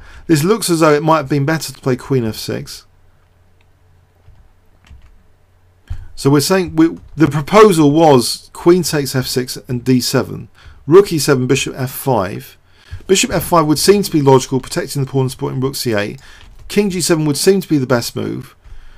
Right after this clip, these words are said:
I don't know what white does. He can't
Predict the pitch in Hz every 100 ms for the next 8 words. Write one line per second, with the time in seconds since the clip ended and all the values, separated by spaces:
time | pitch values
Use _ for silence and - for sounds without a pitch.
0 | - - - - - - - - _ _
1 | _ _ - - - _ _ _ _ -
2 | 147 147 214 196 175 170 170 170 165 160
3 | 190 170 113 123 - - 147 202 202 -